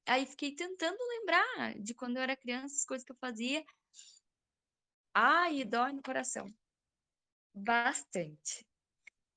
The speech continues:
Mas agora, falando um pouco da mãe aqui, e aí eu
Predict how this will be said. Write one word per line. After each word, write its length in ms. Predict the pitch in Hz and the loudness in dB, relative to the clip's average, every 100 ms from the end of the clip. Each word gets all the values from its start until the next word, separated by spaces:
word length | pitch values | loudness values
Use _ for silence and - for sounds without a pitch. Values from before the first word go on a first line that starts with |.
| - | -6
Mas 680 | 214 214 220 226 220 - - _ _ _ _ - - | -2 4 4 4 0 -2 -6 _ _ _ _ -18 2
agora, 460 | 208 208 202 208 220 _ _ - | 2 4 0 0 -4 _ _ -4
falando 280 | 226 214 214 | -2 -2 -4
um 40 | 220 | -6
pouco 220 | 202 185 | -8 -4
da 140 | 202 | -2
mãe 220 | 196 180 | -2 -6
aqui, 360 | 180 - 247 190 _ _ _ _ - _ _ _ - _ _ _ _ _ _ - | -10 -6 -6 -6 _ _ _ _ -20 _ _ _ -20 _ _ _ _ _ _ -4
e 140 | 214 | 0
aí 260 | 214 214 214 | 4 2 0
eu 180 | 226 | -6